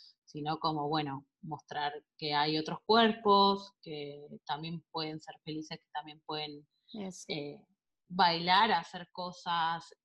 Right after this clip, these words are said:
Speaker 1: disfrutarse, eh, ser sensuales, ser lo que se <laughs> quiera,
Speaker 2: Lo
Speaker 1: en
Speaker 2: que
Speaker 1: el
Speaker 2: se elija,
Speaker 1: sentido,
Speaker 2: claro.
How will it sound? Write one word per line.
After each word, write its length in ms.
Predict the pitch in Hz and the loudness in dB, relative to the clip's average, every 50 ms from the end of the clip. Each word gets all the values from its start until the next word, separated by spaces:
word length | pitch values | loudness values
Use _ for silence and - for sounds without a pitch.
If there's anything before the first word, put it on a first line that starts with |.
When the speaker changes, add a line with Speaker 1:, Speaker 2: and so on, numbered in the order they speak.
| _ _ _ _ 175 185 - - 175 | _ _ _ _ -8 -8 -6 -6 -8
Speaker 1:
disfrutarse, 920 | 165 - - 180 175 180 180 185 - - - - 180 170 165 165 160 147 - _ _ _ _ _ _ _ _ _ _ _ _ - | -8 0 4 6 6 6 6 4 -2 -6 -4 -2 -2 0 -2 -2 -4 -6 -10 _ _ _ _ _ _ _ _ _ _ _ _ -10
eh, 560 | 175 170 156 156 147 143 143 143 - 208 247 - | -8 -6 -6 -6 -6 -6 -8 -10 -10 -12 -14 -12
ser 240 | - - 196 185 | -4 -2 -2 -2
sensuales, 880 | 175 - 180 170 160 - - 190 175 190 226 233 208 185 175 175 170 175 - | -2 -4 -6 -6 -8 -4 2 6 6 8 8 8 6 4 4 2 -2 -4 -4
ser 220 | 180 170 175 165 156 156 151 - - _ _ _ _ _ _ | -4 -2 -2 -4 -4 -8 -10 -14 -18 _ _ _ _ _ _
lo 200 | - 170 180 180 | -6 -6 -6 -4
que 160 | - 165 165 156 | -6 -8 -10 -10
se 240 | - - 165 156 - - | -8 -8 -10 -10 -8 -2
<laughs> 380 | - 196 202 220 233 254 214 202 | 2 4 6 8 8 8 8 8
quiera, 320 | 208 202 202 202 202 214 - - - - - _ _ _ _ _ | 8 8 8 8 6 2 -4 -14 -20 -20 -20 _ _ _ _ _
Speaker 2:
Lo 80 | - 226 | -2 -2
Speaker 1:
en 40 | 208 | 0
Speaker 2:
que 120 | - 220 202 | 2 2 2
Speaker 1:
el 40 | 180 - | 2 0
Speaker 2:
se 80 | 196 180 | 0 0
elija, 260 | 175 208 247 285 269 | 2 4 4 4 2
Speaker 1:
sentido, 440 | - 175 196 170 165 165 165 156 151 | 2 0 2 2 4 4 2 2 0
Speaker 2:
claro. 480 | 147 143 208 240 202 175 160 160 156 | 0 2 2 2 2 2 0 -2 -6